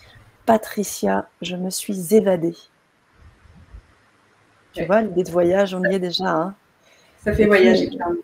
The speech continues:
Speaker 1: et oui. Et on a une, une dame, Géraldine, qui nous écrit, qui aimerait partager aussi, euh, travailler avec toi, ou enfin, tout le moins faire quelque chose.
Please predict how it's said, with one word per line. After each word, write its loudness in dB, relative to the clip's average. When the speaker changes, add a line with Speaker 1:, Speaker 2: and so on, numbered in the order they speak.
Speaker 1:
et 0
oui. -2
Et 0
on 4
a 0
une, -4
une -4
dame, 0
Géraldine, -4
qui -14
nous -8
écrit, -6
qui -10
aimerait -6
partager -8
aussi, -8
euh, -6
travailler -8
avec -10
toi, -4
ou -4
enfin, -12
tout -18
le -12
moins -6
faire -14
quelque -6
chose. -4